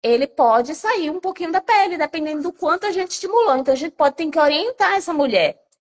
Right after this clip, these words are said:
Hoje eu apliquei um taping num, numa puérpera que ela engordou vinte e cinco quilos na gestação. Fez físio, acompanhou,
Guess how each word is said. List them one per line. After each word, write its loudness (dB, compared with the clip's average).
Hoje 4
eu 4
apliquei -4
um -10
taping -2
num, -4
numa 0
puérpera 4
que -2
ela 4
engordou 4
vinte -4
e -10
cinco -4
quilos -12
na 0
gestação. -2
Fez -2
físio, -4
acompanhou, 2